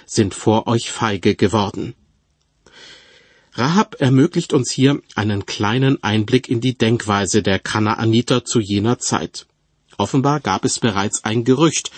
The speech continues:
dass von außen her eine große Menschenmenge in das Land einfallen könnte. Eine beunruhigende Vorstellung, die viele der Einwohner Kanaans in Angst und Schrecken versetzte.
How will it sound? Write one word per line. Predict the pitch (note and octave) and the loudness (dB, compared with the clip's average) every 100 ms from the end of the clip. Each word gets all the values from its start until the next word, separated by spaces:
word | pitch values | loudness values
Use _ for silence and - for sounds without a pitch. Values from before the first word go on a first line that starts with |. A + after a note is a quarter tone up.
| - - | -18 -8
dass | A2+ A2 | -2 -2
von | - G#2 - | 0 -2 0
außen | A2+ D#3 D3+ | -2 0 0
her | B2 B2+ A#2+ - - | 2 2 0 -6 -6
eine | A2 G2+ G2 | -2 0 0
große | F#2+ A#2+ D#3 C3+ | 0 0 2 0
Menschenmenge | G#2 G#2+ - A#2 A2 A2+ A2+ - - | 0 0 -2 0 2 4 2 0 -2
in | A#2 | -2
das | B2 A2+ A2 | -2 -2 -2
Land | G2+ A#2 - | -2 -4 -4
einfallen | A2 G2+ - F#2 F#2 | -2 -2 -2 -4 -4
könnte. | - G2 F2+ - - _ _ _ _ _ | -2 -4 -2 -8 -10 _ _ _ _ _
Eine | G#2 G2+ - - - | -2 -2 -2 -8 0
beunruhigende | A2+ C#3+ D3 G#2+ G#2 G#2 A2 | 2 4 4 4 2 2 -2
Vorstellung, | - B2+ C3 - C3+ B2+ B2+ - - - - | 0 2 2 2 0 2 2 -2 -14 -20 -2
die | B2 | -2
viele | - F3 F3+ D#3 | 0 2 4 4
der | A#2 - | 2 0
Einwohner | A2+ B2+ A#2 B2 A#2+ | 0 2 2 2 2
Kanaans | - - A2 A2+ G#2 G#2 - - | 0 0 2 2 2 -2 -4 -6
in | - B2 - | -2 -2 -2
Angst | G2 - - | -6 -6 -6
und | A2+ - | -4 -4
Schrecken | - G2 G2+ | -4 -6 -6
versetzte. | - G2+ G2 - - F#2+ | -4 -2 -2 -4 -4 -6